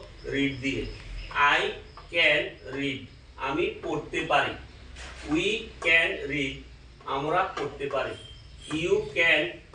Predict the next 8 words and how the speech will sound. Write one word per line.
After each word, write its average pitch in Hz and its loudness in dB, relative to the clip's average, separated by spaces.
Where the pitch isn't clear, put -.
read, 151 4
তুমি 214 -4
পড়তে - -2
পারো। 147 4
You 180 6
can 160 6
read, 151 2
তোমরা 151 2